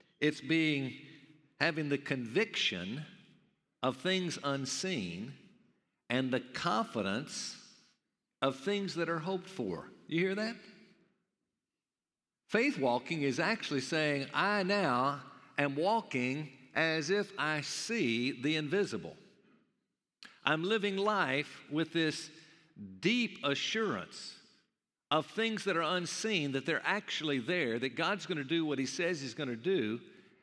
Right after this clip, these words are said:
and this deep conviction that says, "I've got a hope, and I'm gonna hope on it until the last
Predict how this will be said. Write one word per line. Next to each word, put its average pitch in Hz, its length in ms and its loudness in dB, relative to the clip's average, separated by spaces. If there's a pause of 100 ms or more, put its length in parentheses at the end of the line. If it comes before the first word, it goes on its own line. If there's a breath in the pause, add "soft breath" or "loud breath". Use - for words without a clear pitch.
and 160 160 4
this 147 180 0 (180)
deep 240 360 4
conviction 196 720 2
that 135 120 2
says, 151 480 2
"I've 185 320 2
got 170 220 4
a 135 80 2
hope, 165 400 2
and 139 120 0
I'm 143 180 0
gonna 131 220 2
hope 170 360 0
on 220 120 0
it 233 120 -4 (100)
until 117 480 0
the 123 100 2
last 143 380 0